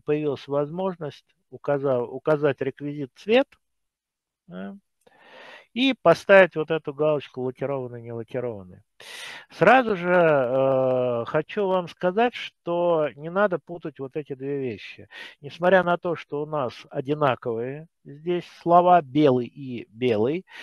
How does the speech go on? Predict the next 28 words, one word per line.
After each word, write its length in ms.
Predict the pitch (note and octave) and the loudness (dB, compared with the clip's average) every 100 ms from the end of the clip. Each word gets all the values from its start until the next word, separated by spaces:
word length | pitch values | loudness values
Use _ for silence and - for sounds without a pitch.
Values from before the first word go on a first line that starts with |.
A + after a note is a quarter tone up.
| - _ | -20 _
то, 200 | G3 G#3+ | 2 2
что 220 | - D#3+ | 2 -8
мы 180 | C#3+ D3+ D3+ | -10 -12 -8
здесь 280 | D#3+ C#3 | -6 -6
указали, 600 | B2+ - C#3 C#3+ C#3 A#2 G#2+ | -8 -6 -4 0 0 0 -4
э, 640 | G#2 G2+ A2 A2 A2 A2 | -6 -8 -10 -8 -8 -8
белый 360 | A#2 D#3 C#3+ C3+ | -2 2 2 0
реквизит, 540 | C3 D#3+ F3 A#3+ C4+ | -4 -6 -6 -6 -10
ещё 220 | - - D#3+ | -14 -16 -10
не 120 | C#3+ | -8
означает, 580 | B2+ C#3 C#3+ - G3+ - | -8 -8 -10 -2 -2 -4
что 220 | - A#2 | -12 -18
здесь 240 | C3+ C3+ | -18 -16
будет 240 | A#2+ C3 A#2 | -14 -14 -10
записано 500 | A#2 - A#2+ - A2+ | -10 -10 -20 -20 _
то 140 | - A2+ | -18 -18
же 100 | - | -16
самое. 360 | B2+ G#2 _ - - - - - - - - - _ _ _ _ | -16 -16 _ -20 -20 -20 -18 -18 -20 -20 -20 -20 _ _ _ _
Значит, 320 | C3+ - C3 - - | -20 -16 -14 -14 -18
и 1300 | B2 E3+ E3+ E3 D#3+ D#3 D3+ D3 C#3+ C#3 B2+ A#2 B2+ | -6 -2 2 2 2 2 2 0 0 -2 -4 -4 -6
сам 240 | - F#3+ B3 | 0 2 2
по 120 | B3 | -2
себе 480 | - A3+ A3 G#3+ G3 | -4 -6 4 4 4
реквизит, 500 | C#3+ C#3 C3+ F#3 D#3+ | 0 -8 -10 -10 -12
естественно, 560 | D3 - D#3+ - C#3 C3 | -14 -8 -8 -8 -16 -14
тоже 300 | - C#3 B2 | -8 -8 -8
не 480 | B2 C3+ C3+ A#2 G2+ - _ _ | -14 -14 -12 -12 -14 -18 _ _
подставится. 760 | B2 A#2+ - G#3 A#3 A3 - | -8 -8 -4 -2 -2 -4 -12